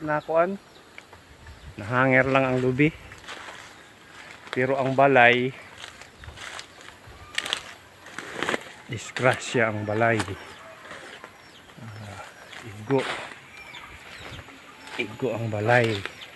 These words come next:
Wala ra. Ang balay.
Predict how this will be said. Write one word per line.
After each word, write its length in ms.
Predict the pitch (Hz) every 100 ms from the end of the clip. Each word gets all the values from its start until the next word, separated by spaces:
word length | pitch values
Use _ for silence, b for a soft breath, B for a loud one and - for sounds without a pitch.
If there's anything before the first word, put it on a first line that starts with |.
| - - - - - - - - - - - - - -
Wala 240 | 104 95
ra. 260 | - 127 127 - - - - - - - - - - - - - - -
Ang 320 | 147 117 - -
balay. 320 | 120 120 120